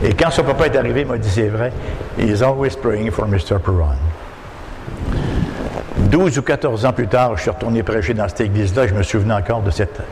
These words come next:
incident-là. Et à la fin de ma prédication, je rappelle l'incident, et je rappelle ce petit garçon qui était venu me voir, et who was praying for Mister Perron.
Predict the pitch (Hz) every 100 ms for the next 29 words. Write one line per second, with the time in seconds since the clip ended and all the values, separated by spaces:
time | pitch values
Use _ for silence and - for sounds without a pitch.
0 | 95 113 110 - 120 107 95 98 101 -
1 | - - - - - - - - - -
2 | - - - - - - - - 143 160
3 | 165 156 190 185 160 143 120 139 131 -
4 | 156 104 135 117 151 196 185 170 131 131
5 | - 147 127 - - - - - - -
6 | - - - - 113 104 127 131 - 151
7 | - 120 - 113 113 - 117 127 131 120
8 | 107 95 90 95 98 107 107 - - -
9 | - - - - - - - - - -
10 | - - - 110 107 117 107 110 107 -
11 | 104 101 98 101 95 101 - 98 - 101
12 | -